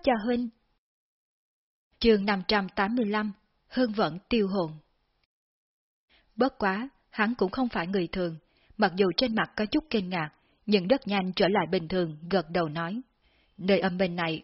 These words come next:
nguy hiểm trùng trùng, không phải chỗ để sống, sớm hồi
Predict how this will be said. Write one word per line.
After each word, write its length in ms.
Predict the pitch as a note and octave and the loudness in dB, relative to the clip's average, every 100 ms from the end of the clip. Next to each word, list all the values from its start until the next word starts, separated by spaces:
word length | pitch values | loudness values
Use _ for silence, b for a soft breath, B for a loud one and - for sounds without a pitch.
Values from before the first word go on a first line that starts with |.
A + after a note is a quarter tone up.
| - | 2
nguy 140 | A#3+ | 2
hiểm 220 | G#3+ D#3 | 4 0
trùng 200 | E3 F#3 | 0 -2
trùng, 260 | D#3 F#3 D#3+ C#3+ b b b | -2 -4 -4 -10 b b b
không 200 | - A3 | -2 -2
phải 220 | F3+ E3+ D#3+ | 0 -4 -2
chỗ 140 | F#3+ F3 | 0 2
để 140 | E3+ - | 0 -2
sống, 200 | F#3 G3+ - _ b b | -4 -4 -10 _ b b
sớm 260 | - G#3 A#3+ | 0 2 4
hồi 200 | A#3+ | 2